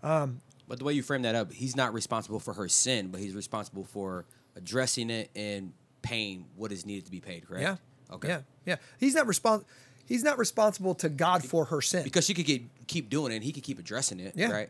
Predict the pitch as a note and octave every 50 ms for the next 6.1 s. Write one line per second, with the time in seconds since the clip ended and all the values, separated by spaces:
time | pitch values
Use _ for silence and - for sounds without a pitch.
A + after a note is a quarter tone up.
0 | _ - G3 A3 D#3 - - _ - - E3+ F3+ B2+ A#2 D3 D#3 D#3 G3 A3+ F#3+
1 | G3+ G3 - - - G3 F3+ G#3 G3+ - F3+ F3+ E3 - _ - D#3+ C#3 C3 -
2 | E3+ G#3+ A#3 - C#3 - C3+ B2 - - C3 D#3 - _ - - - - - -
3 | F3+ F3 E3 F3 G3+ G#3 - G#3 F3+ E3 D#3 D#3+ - - - - D#3+ E3 F3+ E3+
4 | - E3+ D#3 D3+ D3 D3 D3 - D#3+ D3+ D3 C#3 C#3 C#3+ C3 C#3+ D3+ D#3+ D#3+ -
5 | D#3+ D3+ D3+ C#3 D3+ B2+ - - D#3+ C#3 C3 C3 B2+ A#2 C3 A#2+ B2 C#3+ C#3+ G#2+
6 | - -